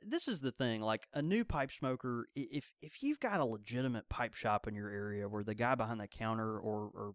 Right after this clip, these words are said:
or lady behind the counter is familiar with pipes and familiar with, uh, you know, just, just how pipes and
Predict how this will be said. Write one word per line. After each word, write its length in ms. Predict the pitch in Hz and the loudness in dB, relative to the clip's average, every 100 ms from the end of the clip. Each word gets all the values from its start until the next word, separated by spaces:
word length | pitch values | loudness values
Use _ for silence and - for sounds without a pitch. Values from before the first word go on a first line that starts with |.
| - | -8
or 160 | 113 107 | -8 0
lady 280 | 107 117 110 | 2 2 2
behind 240 | 110 113 | 0 0
the 60 | 104 | -4
counter 380 | 117 113 107 | -2 0 0
is 120 | 104 104 | -2 -6
familiar 800 | - 107 110 120 131 131 131 - _ _ _ | -6 -2 4 4 6 4 2 -2 _ _ _
with 240 | 123 110 - | -2 -2 -4
pipes 440 | - 123 123 - | 0 0 0 -4
and 100 | 104 | -6
familiar 480 | - 113 113 113 110 | 0 4 6 6 4
with, 220 | 107 104 - - | 0 -2 -6 -10
uh, 220 | 101 98 101 | -8 -8 -8
you 80 | 107 | -6
know, 100 | 104 | -6
just, 220 | 104 - - - | -6 -10 -14 -14
just 240 | 127 104 - | -10 -10 -8
how 180 | 110 110 | 2 2
pipes 440 | - 110 110 - | 4 0 0 -2
and 160 | 107 | -4